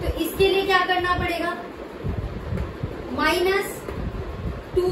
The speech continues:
करना पड़ेगा। थ्री एट जा ट्वेंटी फ़ोर माइनस टू, समझ में आया? But मैं माइनस नहीं करना चाहती, मैं प्लस में ही लाना चाहती हूँ। तो क्या होगा? थ्री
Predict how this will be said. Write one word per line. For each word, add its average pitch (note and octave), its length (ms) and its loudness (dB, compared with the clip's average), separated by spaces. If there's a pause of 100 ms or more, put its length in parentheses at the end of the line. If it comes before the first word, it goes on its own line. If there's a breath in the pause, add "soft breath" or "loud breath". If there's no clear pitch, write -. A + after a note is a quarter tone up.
करना F#4 360 4
पड़ेगा। E4+ 320 2 (600)
थ्री F4+ 200 -2 (120)
एट D#4+ 260 -2
जा F#4 140 2
ट्वेंटी E4 320 0
फ़ोर F4 320 2
माइनस D#4+ 480 2
टू, F#4+ 100 6 (760)
समझ D4+ 300 4
में D#4+ 100 4
आया? D4+ 180 6 (540)
But F#4 240 6
मैं G#4 180 2 (540)
माइनस G4 460 4
नहीं G4 200 4
करना D4+ 280 4
चाहती, D4 360 -2 (300)
मैं G#4+ 100 6 (100)
प्लस F#4+ 340 4
में G4 100 2
ही G4 200 4
लाना A3+ 340 4
चाहती F#3 400 -2
हूँ। - 580 -8
तो E4 160 -2
क्या F#4+ 120 6
होगा? F#4 340 4 (1300)
थ्री F4+ 200 4